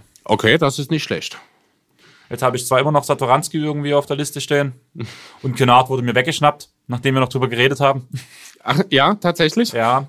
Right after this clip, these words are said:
Speaker 1: Wo ist er gelandet?
Speaker 2: Fun Guys.
Speaker 1: Ah, wo sonst?
Speaker 2: Ach nein, Old Mambas. Old Mambas.
Speaker 1: Okay.
Speaker 2: Ja. Aber ja.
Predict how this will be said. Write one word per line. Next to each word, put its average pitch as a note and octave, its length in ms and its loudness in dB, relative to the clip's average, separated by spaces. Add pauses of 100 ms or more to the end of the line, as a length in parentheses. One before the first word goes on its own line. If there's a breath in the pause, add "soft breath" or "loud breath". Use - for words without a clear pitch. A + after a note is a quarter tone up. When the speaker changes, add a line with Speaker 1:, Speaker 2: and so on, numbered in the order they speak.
Speaker 1:
Wo B2+ 100 4
ist C3 100 -2
er D3+ 80 2
gelandet? C#3 380 0
Speaker 2:
Fun A#2 220 0
Guys. C3+ 360 -2 (640)
Speaker 1:
Ah, G2 320 0
wo G2 140 0
sonst? G2+ 320 -4
Speaker 2:
Ach E3+ 80 2
nein, F3 220 2
Old D3 160 -2
Mambas. C3 520 0
Old D#3+ 160 -2
Mambas. C#3+ 400 0 (300)
Speaker 1:
Okay. B2+ 320 0 (220)
Speaker 2:
Ja. B2+ 240 -2 (2250 soft breath)
Aber C3+ 260 0
ja. F2+ 320 0